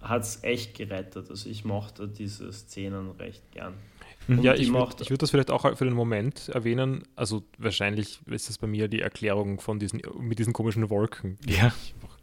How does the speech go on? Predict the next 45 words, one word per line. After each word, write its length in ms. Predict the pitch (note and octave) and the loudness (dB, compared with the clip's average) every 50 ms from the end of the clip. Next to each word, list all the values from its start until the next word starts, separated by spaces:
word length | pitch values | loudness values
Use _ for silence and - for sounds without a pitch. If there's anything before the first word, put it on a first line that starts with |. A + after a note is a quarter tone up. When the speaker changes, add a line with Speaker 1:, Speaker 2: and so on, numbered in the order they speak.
| - - - _ _ _ _ _ _ _ _ _ _ _ _ _ _ _ | -20 -20 -20 _ _ _ _ _ _ _ _ _ _ _ _ _ _ _
Speaker 3:
ganz 140 | - G2+ - | -12 -10 -10
gut 140 | - - - | -12 -14 -14
gefunden. 360 | - F#2+ - F2+ F2 F#2 G2+ - _ _ _ - - _ _ - - | -14 -10 -8 -8 -8 -8 -12 -16 _ _ _ -20 -20 _ _ -2 4
Also 240 | - B2+ C#3 F3 | 6 8 10 12
auch, 180 | D#3 F3+ E3 - | 12 12 12 12
wo 60 | D#3 C3+ | 12 12
der 120 | B2+ B2 | 12 10
Knock-Up-Stream 460 | A#2+ A#2+ A#2 E3 C3 - - C#3 C3+ | 10 8 8 6 6 6 4 4 4
dann 100 | C3 B2 | 4 2
gescheiter 240 | A#2+ C3 B2 A#2 B2 | 2 2 2 4 4
erklärt 300 | A#2+ A2 - A#2+ A#2 - | 2 2 0 -2 0 0
wird, 260 | B2+ A#2+ - - - - | -2 -6 -6 -10 -12 -10
dass 120 | A#2 - | -10 -8
es 80 | - - | -6 -4
irgendwie 220 | A#2 A2 G#2+ G#2 | -2 -2 -2 -2
so, 220 | G2 - G#2+ G#2 - - - - - - - - - - - - - - | -2 -2 -4 -6 -6 -8 -14 -18 -18 -20 -20 -20 -20 -20 -20 -20 -18 -12
ich 140 | - - - | -12 -2 2
weiß 140 | A#2 D3+ D3 | 2 4 4
nicht 160 | F3+ D#3 - - | 4 2 2 0
wirklich, 240 | C3 - C3+ - - | -2 -2 -2 -2 0
wie 60 | B2 | 0
Geysire 440 | - A2+ A2 - - A#2 A2+ A2+ A2+ | 2 2 2 2 2 2 2 0 0
funktionieren, 460 | - A#2 G#2+ - - - A2 G#2+ G#2 | 0 -2 -4 -4 -4 -2 -2 0 0
aber 80 | G#2 G2+ | 0 -2
ich 80 | F#2+ | 0
stell 140 | - A2+ G#2+ | 0 0 0
mir 80 | G#2+ G#2 | 0 0
vor, 160 | - - G#2+ | 0 0 0
dass 120 | G#2 - | 0 2
Geysire 440 | - A2 G2+ - - A2 G#2 G#2 A2+ | 0 0 0 0 0 -2 0 0 -2
auch 120 | - - | -4 -4
so 60 | - - | -8 -8
funktionieren. 540 | - G#2 G#2 - - G#2+ G#2+ G#2 G#2 G#2 - - - - - - - - - - _ - _ - _ _ _ - | -6 -6 -6 -6 -6 -6 -6 -6 -6 -8 -10 -14 -20 -20 -20 -20 -20 -20 -20 -20 _ -20 _ -20 _ _ _ -10
Speaker 1:
Ich 320 | - - G2+ - - - - - - - - | -6 -6 -4 -4 -6 -8 -12 -16 -20 -14 -4
würde 420 | G#2+ A2 A#2 A2+ A2 A2 A2 G#2 F2 | 2 6 6 8 8 8 6 6 6
One 160 | G#2 A2+ G#2+ G#2 | 6 6 8 8
Piece 220 | - A2+ A2 - | 8 8 8 6
the 80 | - G#2+ | 4 4
benefit 380 | - A2 G#2+ A2 - - G#2 | 4 6 6 6 6 4 4
of 120 | G#2 G2 E2+ | 4 4 4
the 80 | G#2 - | 2 2
doubt 260 | - F#2+ F#2 F#2 F2+ | 4 4 4 2 2
geben, 260 | - G2 F#2 F2+ F2 | 2 2 2 2 2
dass 220 | - - F2+ - - | 2 2 0 0 0
es 360 | F#2+ E2+ - - - - - | -2 -2 -4 -4 -8 -10 -14